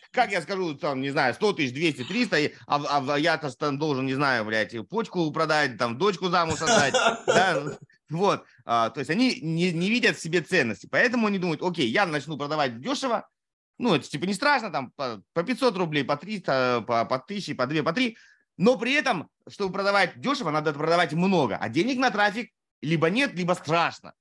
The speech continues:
Speaker 1: И, короче, получается, как в том анекдоте: прыщи, потому что, блядь, нет секса, а секса, потому <laughs> что нет
Speaker 2: А, да, да, я понял, чего ты говоришь.
Speaker 1: Да, понимаешь, да, то есть,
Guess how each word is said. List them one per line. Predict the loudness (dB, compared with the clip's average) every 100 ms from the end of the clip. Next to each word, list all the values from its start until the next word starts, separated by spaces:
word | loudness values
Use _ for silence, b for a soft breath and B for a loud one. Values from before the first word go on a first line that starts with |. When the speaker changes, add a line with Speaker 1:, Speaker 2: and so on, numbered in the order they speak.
| _ -14
Speaker 1:
И, |
короче, | -6 -4 -4 -2
получается, | -2 0 2 0 -2
как | -6 -4
в |
том | -4 -2
анекдоте: | -2 0 0 2 2 2
прыщи, | -2 -4 -4 -6
потому | -4 -2 -4
что, | -6 -4
блядь, | -4 -4
нет | -4
секса, | -2 -2 -2 -4 B B
а | -4 0
секса, | 0 0 -2 -4
потому | -4 -2 0 0 -2 0
<laughs> | 0 0 0 0 2
что | 2
нет | 4 4
Speaker 2:
А, | 4 4 4
да, | 4 4 4
да, | 2 2 0
я |
понял, | 0 2 2
чего | 0 -6 -6
ты | -8
говоришь. | -8 -4 0
Speaker 1:
Да, | 0
понимаешь, | 0 0 0 0
да, | -4
то | -6
есть, | -12